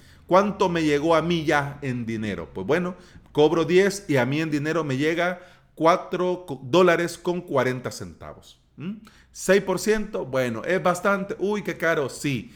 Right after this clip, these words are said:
Pero bueno, ya te digo, alternativas. Al tener cincuenta dólares en tu cuenta de Tu Checkout, yo lo envío a Payoneer. Y Payoneer me cobra un dólar con cincuenta centavos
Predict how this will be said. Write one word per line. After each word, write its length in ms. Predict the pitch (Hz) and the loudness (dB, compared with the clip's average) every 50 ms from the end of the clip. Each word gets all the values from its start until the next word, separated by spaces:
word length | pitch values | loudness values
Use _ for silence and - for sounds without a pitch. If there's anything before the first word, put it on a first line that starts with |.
| - - - - | -20 -20 -16 -10
Pero 120 | 113 117 | -6 -4
bueno, 220 | 117 123 117 104 104 | -2 -2 -2 -2 -2
ya 160 | 117 120 120 | -4 -4 -2
te 100 | 127 107 | -4 -4
digo, 320 | 101 101 82 80 80 82 | -4 -4 -6 -8 -10 -10
alternativas. 800 | 82 82 - 107 92 90 90 87 - 87 78 80 - - - - - - - - - - | -12 -10 -10 -10 -8 -8 -8 -10 -10 -12 -14 -14 -16 -20 -20 -20 -14 -12 -12 -12 -12 -4
Al 160 | - 156 147 | -2 -2 0
tener 340 | 160 175 190 214 226 226 214 | 0 0 0 0 0 -2 -6
cincuenta 880 | - - - 185 165 156 147 - 185 208 220 220 202 208 - - 160 147 | -8 -8 -6 -6 -6 -6 -6 0 2 2 2 2 -4 -6 -4 -2 -2 -2
dólares 560 | 127 123 151 190 196 147 123 120 123 117 - | -2 0 2 2 4 4 2 2 0 -2 -4
en 140 | 123 113 - | -8 -6 -6
tu 100 | 127 113 | -8 -4
cuenta 300 | 143 147 151 147 151 139 | -4 -4 -4 -4 -4 -4
de 80 | 131 | -4
Tu 180 | 127 135 170 165 | -4 -4 -4 -4
Checkout, 560 | 156 160 139 - 151 139 139 147 147 - - - - - - - _ - | -4 -4 -8 -2 0 0 0 0 -2 -6 -14 -20 -20 -20 -20 -20 _ -2
yo 320 | 117 165 180 202 208 - | 2 4 4 4 4 0
lo 200 | - 147 139 131 | 0 0 0 0
envío 580 | 123 120 113 120 123 160 180 180 180 180 180 - | 0 0 -2 -2 -4 -2 0 0 -2 -2 -4 -6
a 300 | - 110 101 101 101 - | -8 -6 -6 -6 -10 -10
Payoneer. 800 | - 113 110 117 110 117 113 123 156 175 185 151 113 92 95 92 - _ _ _ _ _ _ _ _ _ _ _ _ _ _ - - _ - 123 | -6 -4 -4 -4 -2 -4 -4 -2 -2 -2 -2 -2 -4 -4 -8 -14 -16 _ _ _ _ _ _ _ _ _ _ _ _ _ _ -20 -20 _ -10 -10
Y 100 | 113 - | -8 -4
Payoneer 680 | - 151 160 180 180 175 170 160 165 165 170 165 165 - - - - - _ - | 2 2 2 4 4 2 0 -2 -2 -4 -6 -6 -10 -14 -20 -20 -20 -20 _ -6
me 140 | 165 180 | -6 -4
cobra 580 | 175 190 190 190 185 196 185 180 175 - - - | -2 0 -2 0 2 0 0 0 0 -4 -10 -6
un 280 | - 202 202 208 196 175 | -4 -2 -2 -2 0 2
dólar 400 | 156 165 175 165 160 151 151 - | 2 4 4 2 2 0 -2 -4
con 160 | - 143 139 | -4 -6 -6
cincuenta 560 | 135 - 123 117 113 117 151 151 156 151 165 | -6 -8 -10 -12 -8 0 0 0 0 0 -4
centavos 580 | 156 - 151 139 139 - 156 160 165 165 160 - | -6 -6 -8 -10 -4 -2 -2 0 0 -2 -6 -8